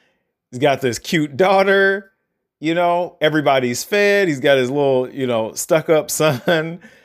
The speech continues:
You know, he's doing great. Um, which, actually, I'll come back to that son in a little bit.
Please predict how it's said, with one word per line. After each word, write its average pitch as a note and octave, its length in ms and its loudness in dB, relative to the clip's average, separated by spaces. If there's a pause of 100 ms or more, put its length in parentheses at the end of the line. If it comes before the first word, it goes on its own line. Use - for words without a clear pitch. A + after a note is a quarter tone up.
(160)
You G3+ 100 -2
know, A#3 180 2
he's B3+ 140 0
doing B3 340 0
great. F#3+ 460 0 (240)
Um, C#3 520 -2
which, E3 360 -2 (340)
actually, A#2+ 560 -4
I'll - 160 -20
come A2 180 -6
back A2 200 -2
to - 100 -10
that G#2 200 -2
son A2+ 280 -2
in G2 80 -4
a G2 80 -6
little G2+ 180 -2
bit. C#2 260 -10